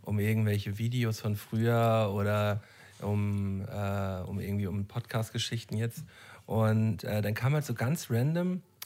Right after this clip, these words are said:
kam dann so eine Nachricht, „Du, mal eine ganz andere Frage. Bist du eigentlich,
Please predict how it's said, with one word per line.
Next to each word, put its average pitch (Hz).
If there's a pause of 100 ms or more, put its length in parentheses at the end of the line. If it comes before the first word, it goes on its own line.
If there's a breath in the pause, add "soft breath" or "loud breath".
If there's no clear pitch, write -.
kam 120
dann 120
so 120
eine 113
Nachricht, 117 (640 loud breath)
„Du, 175
mal 139
eine 120
ganz 151
andere 151
Frage. 92 (560)
Bist -
du 160
eigentlich, 135